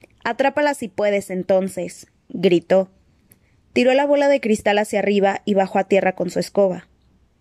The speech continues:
Harry vio como si fuera cámara lenta que la bola se elevaba en el aire y luego comenzaba a caer. Se inclinó hacia adelante y apuntó el mango de la escoba hacia abajo. Al momento siguiente estaba ganando velocidad en la caída, persiguiendo la bola,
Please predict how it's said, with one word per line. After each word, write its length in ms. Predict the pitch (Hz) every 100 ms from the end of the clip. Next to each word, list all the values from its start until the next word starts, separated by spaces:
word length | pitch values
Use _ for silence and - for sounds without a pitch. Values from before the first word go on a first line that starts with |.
| _ _ _ -
Harry 220 | 247 285
vio 180 | 277 262
como 220 | 254 247
si 100 | 226
fuera 300 | 214 202 208
cámara 340 | 208 202 196 180
lenta 360 | 180 180 185
que 200 | - 196
la 140 | 190 196
bola 200 | 202 220
se 120 | 226
elevaba 320 | 208 196 190
en 80 | 196
el 120 | 180
aire 340 | 180 180 180 -
y 80 | 208
luego 260 | 202 208
comenzaba 460 | - 196 180 180 170
a 80 | -
caer. 380 | 160 170 175 _ _ _ _ _ - _
Se 160 | - 226
inclinó 320 | 240 240 240
hacia 160 | 254
adelante 400 | 269 233 202 202
y 60 | 202
apuntó 340 | 202 190 190
el 80 | 190
mango 260 | 190 190 196
de 120 | 196
la 60 | 180
escoba 280 | - 180
hacia 200 | 175 180
abajo. 380 | 175 175 - - _ _ _ _ _ _
Al 140 | - 190
momento 380 | 190 190 190 208
siguiente 520 | 202 190 185 185 202
estaba 320 | - 226 240
ganando 340 | 240 208 202
velocidad 560 | 208 196 190 196 185 185
en 80 | 185
la 120 | 175
caída, 460 | 180 175 175 180 -
persiguiendo 520 | 180 - 196 202 214
la 140 | 214
bola, 360 | 175 180 180